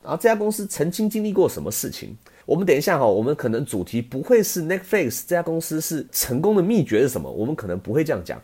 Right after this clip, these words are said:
我们主要 focus 会是这家公司的文化。好，所以这本书主要是讲这样子的东西的。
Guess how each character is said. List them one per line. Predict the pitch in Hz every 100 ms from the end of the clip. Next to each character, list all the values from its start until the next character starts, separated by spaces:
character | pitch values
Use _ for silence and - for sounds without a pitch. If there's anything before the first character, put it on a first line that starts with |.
| - -
我 | -
们 | 120 156
主 | - 95
要 | 143
focus | - 175 160 98
会 | 113 123
是 | 127
这 | 156
家 | 139
公 | 147
司 | 139
的 | 127
文 | 87 80 104
化。 | - 135 - _ -
好， | 113 110
所 | 175
以 | -
这 |
本 | 180 113
书 | 156
主 | - 101
要 | 123
是 | 131
讲 | -
这 | 110
样 | 78
子 | -
的 |
东 | 50 57
西 | -
的。 | 50